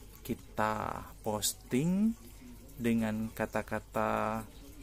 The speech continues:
penangkalnya itu aja, seperti Asmaul Husna itu, nama-nama Allah itu,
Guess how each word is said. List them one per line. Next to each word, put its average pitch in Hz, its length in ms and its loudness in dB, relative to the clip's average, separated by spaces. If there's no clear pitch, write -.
penangkalnya 113 640 6
itu - 240 0
aja, 131 400 4
seperti 113 800 0
Asmaul 113 880 2
Husna 120 480 2
itu, 120 640 2
nama-nama 110 560 2
Allah 113 320 2
itu, 120 480 2